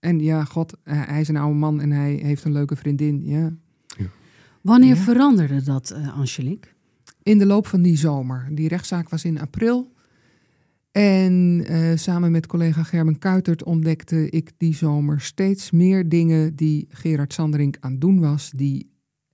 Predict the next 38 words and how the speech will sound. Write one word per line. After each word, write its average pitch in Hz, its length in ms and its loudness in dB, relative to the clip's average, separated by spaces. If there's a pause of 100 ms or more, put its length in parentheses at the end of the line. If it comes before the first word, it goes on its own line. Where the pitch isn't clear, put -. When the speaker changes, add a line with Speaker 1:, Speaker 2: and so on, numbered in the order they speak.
Speaker 1:
heel 185 260 2
vreemd 135 320 -4
waren. 113 380 -12 (280)
Speaker 3:
Kan 208 160 0
je 208 60 4
Speaker 1:
Het 208 80 2
Speaker 3:
iets - 120 -10
noemen? 185 320 -4 (360)
Speaker 1:
Ja, - 120 -4 (100)
hij 175 380 0
had, 175 380 -4 (100)
ehm, 156 600 -2 (460)
hij 165 300 -4
had 175 120 -2
een 170 80 2
heel 196 180 6
succesvol, 156 800 -2
eh, 143 260 0 (240)
bedrijfje, 180 540 -2
Medimate. 190 840 2
Dat, 151 300 -6
eh, 135 540 -6
eh, 131 180 -8
had 143 140 -6
een 147 60 -10
soort - 360 -8
laboratorium 151 880 0
op - 180 -8
een 127 100 -4
chip - 340 -10 (180)
uitgevonden. 170 680 -4
Dat 143 160 -8
was 143 120 -6
een 151 80 -4
heel 185 180 -2
succesvolle 160 640 -8
medische 151 420 -2
innovatie. 175 680 -4